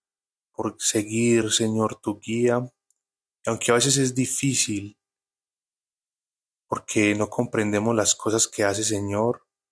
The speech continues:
nos mantenemos esperanzados en que tu voluntad siempre es buena, agradable y perfecta, porque tú más que nadie conoces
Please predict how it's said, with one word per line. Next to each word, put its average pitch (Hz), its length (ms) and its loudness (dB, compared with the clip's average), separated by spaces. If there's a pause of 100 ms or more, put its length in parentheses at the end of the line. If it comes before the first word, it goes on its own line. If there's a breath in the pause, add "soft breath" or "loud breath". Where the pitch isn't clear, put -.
(800)
nos 113 120 -2
mantenemos 110 500 2
esperanzados 104 1200 0
en 101 80 -14
que - 140 -10
tu 104 160 -4
voluntad 101 500 -4
siempre 113 400 0
es 107 140 -6
buena, 113 440 2
agradable 104 580 2
y 104 60 -4
perfecta, - 840 -8 (580)
porque - 260 -2
tú 123 260 0
más 120 200 0
que - 120 -6
nadie 110 420 2
conoces 104 880 -2